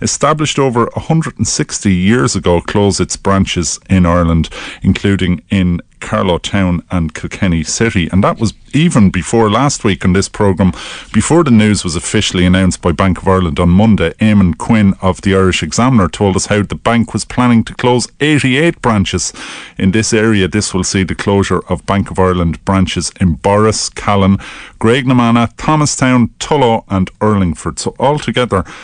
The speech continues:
between Ulster Bank and Bank of Ireland, eight ba-, brank-, bank branches are set to close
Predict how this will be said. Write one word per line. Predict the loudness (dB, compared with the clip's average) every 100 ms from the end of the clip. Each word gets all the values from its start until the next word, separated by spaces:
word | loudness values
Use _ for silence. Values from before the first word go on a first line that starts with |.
| -20 -8
between | -4 0 2
Ulster | 2 0 -4
Bank | 0 0 0 -2 -2
and | -2 2
Bank | 0 0
of | 0
Ireland, | 0 0 -4 -2
eight | 0 2 0 -2
ba-, | -2 -2 -4
brank-, | -2 0 0 -4 _ _
bank | 0 0 -2 -4
branches | 0 0 -2 -6 -8 -6
are | -6
set | -2 -4 -4
to | -8
close | 0 2 0 -2